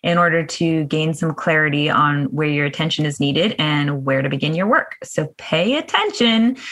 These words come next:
to which of these questions sticks out to you and, and let that be an indicator for where to begin pulling a thread.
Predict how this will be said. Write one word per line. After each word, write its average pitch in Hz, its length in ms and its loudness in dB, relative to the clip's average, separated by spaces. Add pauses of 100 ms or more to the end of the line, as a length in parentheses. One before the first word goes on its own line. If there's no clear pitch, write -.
(160)
to 202 100 2
which 185 240 0
of 208 120 0
these 214 180 0
questions 190 540 0
sticks 185 260 -2
out 180 220 0
to - 140 -6
you 160 240 2
and, 151 520 -2
and 156 160 -2
let 170 160 0
that 170 180 0
be 160 120 -4
an 156 80 -2
indicator 156 440 0
for 143 260 -4
where 151 320 2
to 151 140 -8
begin 147 340 -2
pulling 147 360 -2
a 135 60 -4
thread. 139 500 0